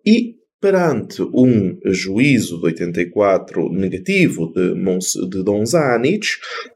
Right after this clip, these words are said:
o que é que vai acontecer? Eh, começam a usar um caso, o caso da Joana d'Arc, que a Santa Sé acabou por dar razão à Joana d'Arc,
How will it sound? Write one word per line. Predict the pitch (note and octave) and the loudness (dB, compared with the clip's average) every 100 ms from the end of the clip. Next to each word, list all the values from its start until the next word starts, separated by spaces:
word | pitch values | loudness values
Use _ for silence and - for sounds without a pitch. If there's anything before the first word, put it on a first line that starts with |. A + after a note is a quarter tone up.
| _ | _
o | B2+ | -2
que | B2 | 0
é | A2 | -2
que | |
vai | - G2 | 2 0
acontecer? | A2 C#3 E3 - G2+ F#2+ C3 - - - - - | 0 -2 -2 2 4 4 2 -6 -12 -12 -12 -6
Eh, | F#2+ G#2 G#2+ A2 - - | 0 2 4 2 0 -10
começam | - D3 D3+ D#3+ B2 - - A2 F#2 E2 D#2+ - - _ _ _ - | 0 0 4 2 2 0 -2 0 0 -2 -6 -10 -18 _ _ _ -2
a | G#2 | 2
usar | G#2+ G2 B2 B2+ G2 F2+ | 2 2 2 2 2 0
um | E2+ F2 | -4 -2
caso, | B2+ A#2 G2 F#2 C3+ | 0 4 4 2 2
o | F#3 - | 0 0
caso | F2+ F2+ F2 | 0 0 0
da | F#2 | -2
Joana | F#2 F#2+ F#2+ E3 | 0 -2 -4 -2
d'Arc, | G2 G2 - - C#3+ | 2 2 0 -2 -4
que | - D#3 G3+ - - - - - | 2 2 4 0 -10 -14 -14 -6
a | A2+ | 0
Santa | C3 D3+ C4 | 0 0 0
Sé | - - | 0 0
acabou | - A#2 C3 | 0 0 0
por | G#2+ G#2 | 0 0
dar | G2 F#2+ - - | 2 2 -2 -6
razão | G2 C3+ F#2 | -2 0 2
à | F2+ | 0
Joana | F#2 G2 A#2 D3+ | -2 -4 -2 -2
d'Arc, | G2+ A2 C3+ | 0 0 0